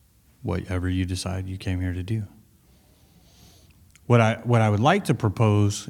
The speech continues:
is that there is a changing face of the church. And by the church, I don't mean just your faces.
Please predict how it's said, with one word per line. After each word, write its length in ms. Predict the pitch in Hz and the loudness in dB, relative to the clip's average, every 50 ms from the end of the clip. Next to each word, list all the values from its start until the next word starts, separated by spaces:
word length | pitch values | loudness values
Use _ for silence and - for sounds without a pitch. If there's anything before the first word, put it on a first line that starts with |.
| - - - | -14 -6 -2
is 460 | 120 127 120 113 110 107 107 107 - - - - - - - - _ _ _ _ _ - | 2 2 4 4 2 2 0 -4 -8 -14 -20 -20 -20 -20 -20 -20 _ _ _ _ _ -4
that 200 | 110 104 101 98 | -2 -2 0 2
there 200 | 113 117 120 143 | 2 6 6 6
is 120 | 147 123 | 6 6
a 100 | 120 104 | 4 0
changing 560 | - - - 131 127 127 110 110 110 104 98 | -2 -2 0 0 2 2 2 2 2 0 0
face 520 | 95 - - - 127 123 123 113 110 - - | -2 -6 -8 -6 -4 -4 -2 -4 -4 -6 -6
of 140 | 101 90 | -6 -6
the 80 | 87 90 | -6 -8
church. 460 | 87 - - 104 - - - - - _ _ _ _ _ _ _ _ - - - - - - _ _ - - - - - - - | -8 -8 -8 -10 -10 -12 -14 -18 -20 _ _ _ _ _ _ _ _ -20 -20 -20 -20 -20 -20 _ _ -20 -20 -20 -20 -16 -6 -2
And 180 | 135 120 107 | 0 2 4
by 180 | 101 104 107 107 | 4 4 4 4
the 120 | 104 101 | 2 2
church, 320 | 98 - 117 101 95 - 104 | 0 0 0 0 0 0 -2
I 60 | 98 | -2
don't 120 | 98 95 | 0 0
mean 140 | 98 95 95 | 0 0 -2
just 240 | 92 98 90 - - | -2 -4 -4 -4 -4
your 240 | 98 95 110 110 104 | -2 0 0 0 0
faces. 540 | - 95 90 87 - - 90 98 107 - | -2 -6 -8 -8 -8 -8 -8 -10 -10 -12